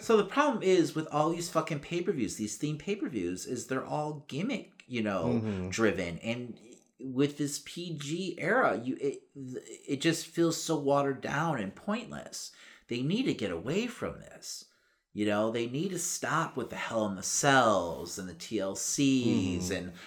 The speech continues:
Speaker 1: what's the other one that they do? It's like a no, um,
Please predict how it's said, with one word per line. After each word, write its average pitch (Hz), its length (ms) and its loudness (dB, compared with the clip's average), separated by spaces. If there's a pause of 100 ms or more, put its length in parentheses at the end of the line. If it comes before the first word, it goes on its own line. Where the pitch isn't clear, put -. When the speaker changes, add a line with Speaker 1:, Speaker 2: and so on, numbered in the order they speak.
(220)
Speaker 1:
what's 143 180 0
the 131 160 0
other 123 180 2
one 165 160 0
that 165 120 0
they 165 120 0
do? 160 560 0 (100)
It's - 180 -8
like 135 160 -2
a 147 60 0
no, 139 500 2
um, 107 580 2